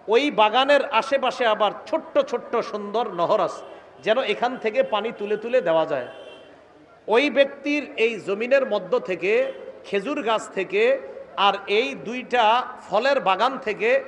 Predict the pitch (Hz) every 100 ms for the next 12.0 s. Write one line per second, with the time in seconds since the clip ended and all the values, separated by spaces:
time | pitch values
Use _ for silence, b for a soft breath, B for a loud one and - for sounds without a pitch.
0 | - 349 359 359 370 - 269 254 233 214
1 | - - 202 226 208 190 214 254 - -
2 | - 214 - 294 247 202 233 262 - -
3 | - 247 240 320 - 220 254 285 - -
4 | - 269 311 285 214 226 233 254 294 269
5 | 226 196 - 180 - 196 185 143 - -
6 | - - - 214 285 320 311 226 269 185
7 | 196 - 285 254 220 180 196 240 269 -
8 | - 220 202 - 294 277 240 175 208 175
9 | 165 190 247 190 156 208 277 - - -
10 | - 214 254 - 220 202 180 156 165 196
11 | 226 180 160 202 170 151 - 180 151 135